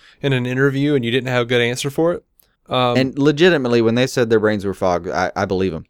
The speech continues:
Speaker 2: Like, where
Speaker 1: Yeah.
Speaker 2: they were in production, 'cause I remember when this interview came out, where they,
Speaker 1: Well, the
Speaker 2: where they've
Speaker 1: brains are
Speaker 2: been for the
Speaker 1: fogged,
Speaker 2: last three years
Speaker 1: the
Speaker 2: in general. Oh man, they barely. I, I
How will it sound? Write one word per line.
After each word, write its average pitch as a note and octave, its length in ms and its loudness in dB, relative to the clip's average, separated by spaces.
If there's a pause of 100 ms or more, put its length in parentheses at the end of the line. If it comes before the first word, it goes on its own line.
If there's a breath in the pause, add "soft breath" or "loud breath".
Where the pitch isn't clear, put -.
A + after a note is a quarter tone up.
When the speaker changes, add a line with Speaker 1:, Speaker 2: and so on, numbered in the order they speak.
Speaker 2:
Like, G2+ 160 -8 (140)
where A#2 220 2
Speaker 1:
Yeah. B2 60 4
Speaker 2:
they B2+ 100 4
were B2 220 4
in A#2+ 80 -4
production, A#2 500 0
'cause A2 180 -6
I A#2 40 2
remember C#3+ 240 0
when A2 160 0
this G#2 140 -4
interview E2 240 -4
came E2 200 -6
out, D#2+ 180 -6 (160)
where B2 260 2
they, C3+ 100 4
Speaker 1:
Well, C#3+ 80 4
the C#3+ 240 -2
Speaker 2:
where G3 100 6
they've - 60 4 (140)
Speaker 1:
brains G3 40 2
are D#3 40 4
Speaker 2:
been D#3+ 100 0
for D#3+ 60 0
the D#3 80 6
Speaker 1:
fogged, C#3+ 80 6
Speaker 2:
last C3 340 2
three B2 280 0
years B2+ 240 4
Speaker 1:
the C#3 60 2
Speaker 2:
in G#2+ 100 -4
general. C3 440 0 (160)
Oh E2 360 -2
man, E2 260 -6
they G2+ 160 0
barely. G#2+ 480 0
I, A#2+ 160 0 (120)
I A#2+ 180 0